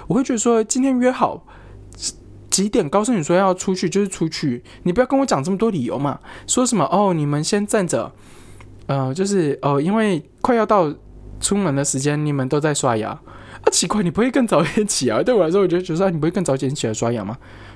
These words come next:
对啊，你为什么一定要在出发前十分钟给我起床呢？你知道，你知道这种事情，或者说，他们就觉得说，哦，这有可能是文化差别，有时候迟到一下又不会怎么样，迟到十分钟、十五分钟不是很正常吗？然后我就会觉得说，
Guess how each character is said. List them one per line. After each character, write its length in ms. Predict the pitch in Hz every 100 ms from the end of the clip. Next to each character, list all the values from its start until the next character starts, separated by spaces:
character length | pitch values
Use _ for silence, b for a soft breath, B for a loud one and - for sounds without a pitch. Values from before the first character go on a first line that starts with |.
| -
对 100 | 175
啊， 40 |
你 80 | 165
为 100 | 214
什 80 | 226
么 80 | 160
一 20 |
定 80 | 175
要 200 | 175 170
在 340 | 180 170 147
出 140 | - 175
发 140 | 175
前 160 | 165 135
十 120 | 143
分 140 | 143
钟 140 | 143 139
给 60 |
我 60 | 131
起 140 | 131
床 160 | 123 113
呢？ 160 | 120 - B B
你 60 | 165
知 60 |
道， 60 | 185
你 60 | 180
知 60 |
道 60 | 240
这 60 |
种 180 | 214 180
事 160 | - 147
情， 160 | - - B B B
或 140 | 269
者 80 | 233
说， 340 | 208 202 202 B B B B
他 100 | -
们 80 | 262
就 140 | 262
觉 140 | 214 185
得 80 | 185
说， 280 | 208 196 - - - - - - - - -
哦， 160 | 214 196
这 160 | 214 202
有 120 | 180
可 100 | 185
能 100 | 131
是 120 | 180
文 240 | 170 139
化 220 | 160 190 135
差 240 | - 143
别， 260 | 139 123 131
有 100 | 127
时 120 | 156
候 220 | 175 190 B B B -
迟 200 | - 147
到 200 | 202 135
一 20 |
下 160 | 160
又 80 | 151
不 140 | 147 139
会 80 |
怎 120 | 139 120
么 80 |
样， 100 | 127
迟 140 | 131 156
到 120 | 185
十 160 | 180 139
分 180 | 151
钟、 160 | 151 147
十 140 | 151
五 40 | 139
分 140 | 135
钟 120 | 143 139
不 60 |
是 60 | 139
很 100 | 120
正 140 | 123
常 140 | 120 110
吗？ 100 | - B B B B -
然 100 | 220
后 80 | 294
我 40 |
就 100 | 196
会 100 | 240
觉 80 | 202
得 60 |
说， 180 | 180 180